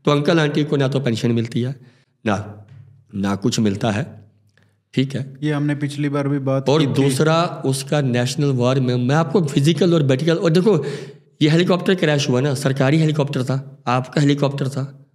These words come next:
Speaker 1: वो लड़का battle में भी था, हर जगह था। ये कुछ चीज़ें हैं, इन पे भी बात होनी चाहिए।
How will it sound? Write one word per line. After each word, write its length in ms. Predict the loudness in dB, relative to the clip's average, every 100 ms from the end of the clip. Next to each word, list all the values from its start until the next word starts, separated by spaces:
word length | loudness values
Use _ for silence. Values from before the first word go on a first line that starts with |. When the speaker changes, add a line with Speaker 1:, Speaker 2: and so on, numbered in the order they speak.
| _
Speaker 1:
वो 140 | 0 2
लड़का 300 | 2 2 2
battle 320 | 2 2 2
में 160 | 2 2
भी 120 | 0
था, 160 | 0
हर 160 | 0 0
जगह 280 | 0 0 -2
था। 300 | -2 -6 -10 _ _ _ _ _ _ _ _ 2
ये 140 | 2
कुछ 260 | 4 2 4
चीज़ें 240 | 2 4
हैं, 500 | 2 0 -2 -8 -4
इन 180 | 2 2
पे 180 | 4 4
भी 120 | 4
बात 280 | 4 2 0
होनी 240 | -2 -4
चाहिए। 440 | -4 -6 -6 -8